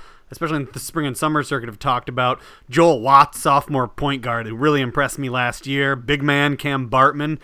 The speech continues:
six eight, and a lot of other really good bodies that in various games last year I saw step up. This team, I feel like nobody has a great handle on them. I don't know if you agree, Joe, but there's a lot of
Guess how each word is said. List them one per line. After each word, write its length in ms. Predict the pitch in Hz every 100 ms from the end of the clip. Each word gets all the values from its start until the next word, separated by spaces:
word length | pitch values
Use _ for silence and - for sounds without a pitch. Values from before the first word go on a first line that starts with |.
| - - -
six 380 | - 156 -
eight, 280 | 147 151 160 - -
and 100 | 139
a 40 | 147
lot 180 | 151 233
of 100 | 190
other 440 | 196 196 143 107 - - 110 107
really 280 | 113 170 214
good 180 | 143 135
bodies 360 | 127 135 143 135
that 120 | 131
in 220 | 131 131
various 280 | 123 180 160
games 240 | 165 165 143
last 180 | 143
year 100 | 147
I 60 | 135
saw 200 | - 131
step 380 | - - 127 -
up. 300 | 135 151 - - - - _
This 240 | - 175 -
team, 580 | - 214 208 190 170 - _ _ _ - - - -
I 60 |
feel 220 | 143 254 277
like 300 | 247 - - -
nobody 420 | 151 165 208 214
has 100 | 175
a 40 | 143
great 400 | 117 120 147 170
handle 460 | - 147 175 196 190
on 120 | 202
them. 300 | 190 214 277 - - - -
I 40 |
don't 80 | 170
know 100 | 170
if 60 |
you 100 | 156
agree, 300 | 165 147 170
Joe, 220 | 165 170 175
but 200 | 156 131 - - _ 92 104
there's 220 | 170 170
a 60 |
lot 260 | 160 165 214
of 240 | 214 170